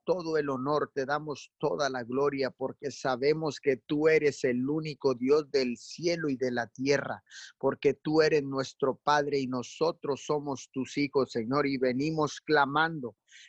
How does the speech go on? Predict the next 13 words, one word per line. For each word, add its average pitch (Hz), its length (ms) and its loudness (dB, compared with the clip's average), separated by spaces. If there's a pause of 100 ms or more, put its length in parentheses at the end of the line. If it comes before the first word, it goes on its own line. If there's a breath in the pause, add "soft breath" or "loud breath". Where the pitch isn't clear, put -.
en 127 220 -4
esta 160 400 -2
preciosa 151 640 -4
mañana 139 520 -2
por 127 340 -6
cada 151 320 2
una 147 300 -2
de 131 120 -2
las 123 240 -6
necesidades, 131 920 0
por 127 260 -6
cada 147 320 -2
situación 151 1040 -6